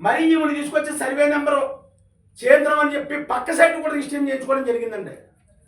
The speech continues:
ఈ విధంగా చేంజ్ చేసుకునేటప్పుడు, ఈ విధంగా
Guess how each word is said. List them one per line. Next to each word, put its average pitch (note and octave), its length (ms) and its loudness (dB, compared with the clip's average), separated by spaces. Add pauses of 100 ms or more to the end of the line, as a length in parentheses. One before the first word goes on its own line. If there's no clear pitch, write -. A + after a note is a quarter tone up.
(320)
ఈ C#4 60 -6
విధంగా D4 340 -2
చేంజ్ C#4 340 0
చేసుకునేటప్పుడు, C4+ 920 -6 (720)
ఈ C4 100 -8
విధంగా C4+ 680 0